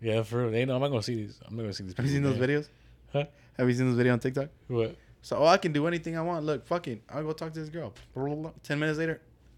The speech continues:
Speaker 2: she might not even fucking remember you. I was like,
Speaker 1: <laughs> "He damn right.
Speaker 2: You got balls."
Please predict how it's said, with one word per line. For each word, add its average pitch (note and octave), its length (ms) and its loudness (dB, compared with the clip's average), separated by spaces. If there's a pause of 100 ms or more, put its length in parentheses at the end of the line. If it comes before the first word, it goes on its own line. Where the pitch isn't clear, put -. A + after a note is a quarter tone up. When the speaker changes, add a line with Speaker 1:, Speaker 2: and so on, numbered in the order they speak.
(220)
Speaker 2:
she - 140 -14
might E3 140 -4
not D3+ 280 -4
even D#3+ 180 -6
fucking D#3 220 -10
remember E3 340 -6
you. C3+ 200 4
I D3+ 120 6
was D#3+ 120 6
like, G2+ 160 -2 (280)
Speaker 1:
<laughs> - 280 -20
"He D3 100 -12
damn C3+ 320 -2
right. D#3 260 -2 (120)
Speaker 2:
You C3 80 -10
got A#2 180 -2
balls." B2 320 -2